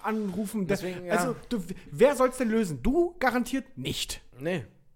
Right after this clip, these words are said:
Speaker 1: Und du hast es gekauft bei Poco.
Speaker 2: Ja, und
Speaker 1: So.
Speaker 2: schon bezahlt.
Speaker 1: Und schon bezahlt.
Speaker 2: Ja.
Speaker 1: Und dann, ey, wirklich kein Verständnis. Ich reg mich, gra-, oh, nee,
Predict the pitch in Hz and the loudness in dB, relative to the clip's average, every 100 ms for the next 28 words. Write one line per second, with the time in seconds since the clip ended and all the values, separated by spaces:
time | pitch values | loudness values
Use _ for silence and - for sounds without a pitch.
0 | - - 208 254 262 269 277 - 180 190 | 2 6 6 6 -2 -4 -8 -4 -4 -4
1 | - 135 - 117 - 107 170 135 - 151 | -6 -10 -8 -10 -10 -10 -10 -10 -8 -4
2 | 165 151 135 151 143 117 101 226 269 - | -4 -4 -6 -4 -4 -6 -8 -6 -6 -6
3 | - 202 185 185 147 131 110 - 120 110 | -2 -2 -2 -6 -4 -4 -4 -10 -12 -10
4 | - 175 170 214 220 - - 131 151 160 | -4 -2 0 -2 -4 -14 -8 -4 -2 -2
5 | 160 - 180 180 175 170 165 131 139 190 | -4 -2 0 0 0 0 -2 -4 -4 -4
6 | 190 - - 147 131 135 143 | -4 -10 -4 -2 -2 -2 -4